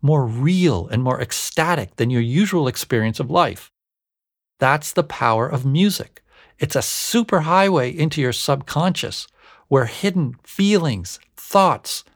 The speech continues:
and ways of being reside in you, but only as potentials,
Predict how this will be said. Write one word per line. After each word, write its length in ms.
and 160
ways 200
of 240
being 440
reside 580
in 160
you, 320
but 180
only 340
as 140
potentials, 880